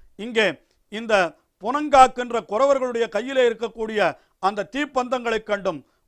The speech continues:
வானிலிருந்து கீழே விழுகின்ற விண்மீன்களைக் கண்டும் இந்த யானைகள் அஞ்சி நடுங்கின என்று நாம் அப்படி கொள்ள வேண்டும். இதையெல்லாம் கூட ஆழ்வார் ஏன் வர்ணிக்கிறார் என்று சொன்னால், அந்த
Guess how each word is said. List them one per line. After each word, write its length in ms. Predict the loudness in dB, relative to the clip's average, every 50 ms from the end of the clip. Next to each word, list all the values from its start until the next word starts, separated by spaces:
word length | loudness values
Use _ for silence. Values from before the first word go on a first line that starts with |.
| _ _ -4
வானிலிருந்து 680 | 0 2 2 2 2 0 -2 -2 -4 -4 -4 -8 -10
கீழே 260 | -8 -8 -2 2 2 2
விழுகின்ற 600 | 2 0 -2 -4 -4 -8 -2 0 0 0 -2 -6 _ _ _ _ -12 -10
விண்மீன்களைக் 640 | -8 -8 -6 -4 -4 -4 0 0 2 2 2 0
கண்டும் 500 | -2 -4 -4 -2 -2 -4 -4 -6 -14 -16 _ _ _ _ _
இந்த 220 | -16 -8 -6 -4 -2
யானைகள் 560 | 2 2 2 2 2 2 0 0 -2 -4 -10 _ _ _ _
அஞ்சி 340 | -6 -6 -6 -6 -6 -10 -8
நடுங்கின 640 | -2 -2 -2 -2 -2 -6 -6 -4 -2 -2 -2 -4 -6 _ _ _ _ _
என்று 280 | -6 -6 -6 -4 -4 0
நாம் 300 | 2 2 2 0 -2 _ _ _ _ _
அப்படி 320 | -2 -2 -2 0 -6 -6
கொள்ள 280 | -2 -2 -2 0 0 -2
வேண்டும். 340 | -2 -4 -4 -6 -8 -10 _ _ _ _ _ _ _ _ _
இதையெல்லாம் 580 | -14 -6 0 2 2 2 4 2 2 2 2 0
கூட 360 | -4 0 0 0 0 -2 -8 _ _ _ _
ஆழ்வார் 480 | _ 2 2 2 2 2 0 0 0 0
ஏன் 240 | -2 -2 -2 -2 -4
வர்ணிக்கிறார் 600 | -4 -4 -6 -8 -8 -4 0 4 4 4 2 0 -8 _ _ _ _
என்று 240 | -6 -6 -6 -6 -6
சொன்னால், 480 | -8 -8 -8 -2 2 2 2 2 0 _ _ _ _ _ _ _ _
அந்த 320 | -8 -4 -2 -2 -4 -4